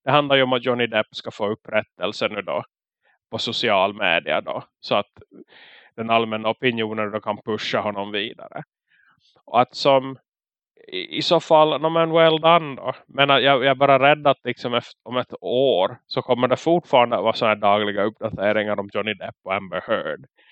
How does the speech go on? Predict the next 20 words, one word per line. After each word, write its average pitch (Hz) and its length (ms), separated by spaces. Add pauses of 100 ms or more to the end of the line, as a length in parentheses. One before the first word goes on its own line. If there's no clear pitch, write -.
(100)
Att 104 100
de 117 120
förtjänar 127 360
ju 120 60
snart 123 280
sin 117 140
egen 120 340
jävla 117 280
kanal. 123 680 (880)
Att 107 140
som 107 240
dedikerade 123 760
T 123 300
V-kanal 107 680
eller 90 340
så - 140
här 101 80
medieorgan 107 880
som 110 200
bara 98 220